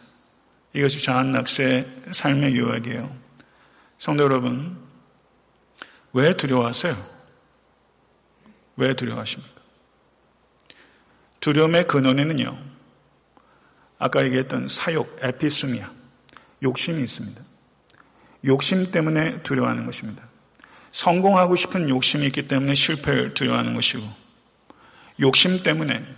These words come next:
두려워하는 거예요. 부해지고 싶은 욕심이 있기 때문에 가난해지는 것에 대한 두려움이 있어요.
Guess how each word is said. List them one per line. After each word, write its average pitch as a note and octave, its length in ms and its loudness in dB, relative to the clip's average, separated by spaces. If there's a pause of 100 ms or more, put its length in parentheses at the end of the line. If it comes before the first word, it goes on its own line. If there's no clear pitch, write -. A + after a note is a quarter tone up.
(680)
두려워하는 B2+ 400 -4
거예요. - 180 -16 (540)
부해지고 E3+ 540 4
싶은 E3+ 400 -2
욕심이 C#3 400 2
있기 C3+ 180 -2
때문에 C3 400 -2
가난해지는 D3 640 0
것에 C3 240 0
대한 C#3 420 2
두려움이 B2 380 -2
있어요. G#2+ 240 -6